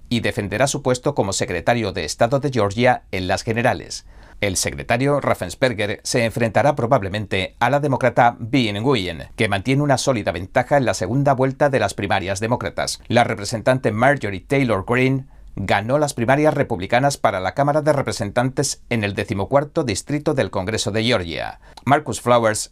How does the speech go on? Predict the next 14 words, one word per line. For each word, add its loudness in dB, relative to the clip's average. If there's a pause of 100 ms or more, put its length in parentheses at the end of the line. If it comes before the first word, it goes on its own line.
(140)
las 0
ganaba 4
en 0
el -2
lado 2
demócrata. -4
Se 0
prevé 0
que 0
la 2
representante -2
demócrata -2
Lucy 0
Macbeth 0